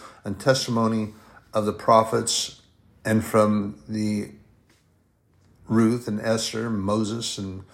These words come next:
Job, Joshua, Daniel. You have those individuals who are inspired by the Holy Spirit, and they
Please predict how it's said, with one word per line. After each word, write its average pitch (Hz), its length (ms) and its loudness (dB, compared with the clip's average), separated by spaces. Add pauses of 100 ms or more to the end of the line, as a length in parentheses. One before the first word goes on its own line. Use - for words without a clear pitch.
(260)
Job, 107 560 -2 (560)
Joshua, 107 640 -2 (240)
Daniel. 110 460 -2
You 113 200 -2
have 113 200 0
those 117 480 -2 (340)
individuals 120 680 0
who 120 160 -4
are 107 60 0
inspired 117 540 0
by 107 240 2
the 101 280 -6
Holy 117 320 -4
Spirit, 117 580 -4 (320)
and 107 240 -4
they 113 300 -2